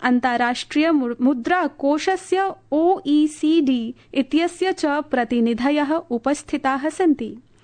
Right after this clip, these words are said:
अत्रावधेयं यत् अद्य सायं प्रधानमन्त्रिणः नरेन्द्रमोदिनः अमेरिका राष्ट्रपतिना डोनाल्ड ट्रम्पेण सह बहुप्रतीक्षिता द्विपक्षीयवार्ता भविष्यति।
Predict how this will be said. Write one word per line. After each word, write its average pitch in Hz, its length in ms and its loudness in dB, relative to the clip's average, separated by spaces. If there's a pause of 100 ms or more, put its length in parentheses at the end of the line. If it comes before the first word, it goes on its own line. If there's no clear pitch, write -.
(440)
अत्रावधेयं 247 880 0 (400)
यत् 339 260 0
अद्य 311 460 0
सायं 302 420 0
प्रधानमन्त्रिणः 262 960 2
नरेन्द्रमोदिनः 269 1000 2
अमेरिका 330 920 0
राष्ट्रपतिना 262 1080 0 (320)
डोनाल्ड 302 520 2
ट्रम्पेण 320 540 2
सह 285 340 -2
बहुप्रतीक्षिता 302 1300 0
द्विपक्षीयवार्ता 262 1400 0
भविष्यति। 254 800 -2